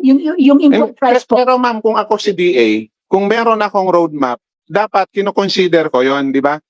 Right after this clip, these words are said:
Speaker 2: Na, kasi, kaya nga tinatanong ko kung, kanina kung ilan talaga yung metric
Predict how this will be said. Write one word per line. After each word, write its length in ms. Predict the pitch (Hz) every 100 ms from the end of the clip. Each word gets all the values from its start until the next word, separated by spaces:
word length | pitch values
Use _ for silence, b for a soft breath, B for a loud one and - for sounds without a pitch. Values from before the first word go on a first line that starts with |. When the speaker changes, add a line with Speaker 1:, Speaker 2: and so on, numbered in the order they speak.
| b
Speaker 2:
Na, 320 | - 147 147
kasi, 320 | - 208 233 196 - _ _ _ _ _
kaya 160 | 180 190
nga 80 |
tinatanong 560 | 185 180 175 170 170 165
ko 80 | 170
kung, 160 | 165 -
kanina 400 | 160 160 156 165
kung 160 | 165 156
ilan 400 | 156 156 165 160
talaga 480 | 151 143 123 107 101 - b b
yung 240 | 156 160
metric 400 | 160 160 156 156